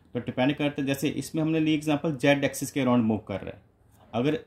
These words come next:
इसी का वाई एक्सिस के अराउंड moment of inertia निकालें, अगर वाई एक्सिस के अराउंड मान लो ये मूव कर रहा है, तो फिर सभी पार्टिकल्स के जो डिस्टेंस की वैल्यू होगी, आर की वैल्यू होगी, वो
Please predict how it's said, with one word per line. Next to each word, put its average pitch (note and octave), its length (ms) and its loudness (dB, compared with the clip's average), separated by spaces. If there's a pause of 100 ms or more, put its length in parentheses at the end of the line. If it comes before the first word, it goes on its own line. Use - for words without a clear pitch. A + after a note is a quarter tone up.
इसी B2 280 -2
का C#3 260 -4 (480)
वाई G#2+ 360 4
एक्सिस D3+ 440 -2 (400)
के - 60 -8
अराउंड C#3 380 4 (1080)
moment B2+ 360 4
of - 120 -2
inertia C#3 340 2
निकालें, C3 440 2 (100)
अगर A#2 180 -4
वाई A#2 280 2
एक्सिस B2+ 280 -4
के C3+ 100 -4
अराउंड B2 200 4
मान B2 160 4
लो B2 60 4
ये B2 100 4
मूव A2+ 200 2 (100)
कर G#2+ 120 -2
रहा G#2+ 120 -2
है, B2+ 140 -8 (640)
तो D#3 280 -2 (280)
फिर D3+ 260 -2 (560)
सभी D#3+ 440 -2 (300)
पार्टिकल्स C3 560 -2
के C#3+ 160 0
जो C#3+ 120 0 (720)
डिस्टेंस B2 500 -2
की D#3 120 2
वैल्यू C3 400 4
होगी, A#2+ 180 2
आर A#2 240 2
की C#3+ 140 2
वैल्यू A#2+ 300 4
होगी, A#2 240 0
वो B2+ 400 -6